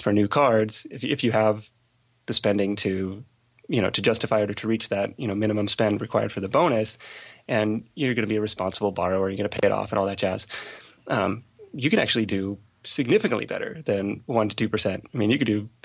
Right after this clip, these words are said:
thirty, forty, fifty percent, like, on certain cards for, for, um, mileage rewards and stuff like that.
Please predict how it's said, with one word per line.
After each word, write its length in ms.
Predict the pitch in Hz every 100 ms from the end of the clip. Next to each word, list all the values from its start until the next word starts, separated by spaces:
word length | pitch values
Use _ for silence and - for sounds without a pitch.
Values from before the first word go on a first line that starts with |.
| -
thirty, 220 | 104 104
forty, 240 | 107 104
fifty 240 | 110 185 -
percent, 320 | 107 104 -
like, 160 | 113
on 100 | 107 107
certain 440 | 117 107 107 107 _ _ _ - -
cards 360 | 107 101 101
for, 360 | - 98 104 117
for, 320 | - 101 98
um, 320 | 98 104 110 _ _ _ _ -
mileage 340 | 107 120 101
rewards 380 | 101 95 95 107
and 80 | 107
stuff 180 | 104 98
like 140 | 104
that. 240 | 104 98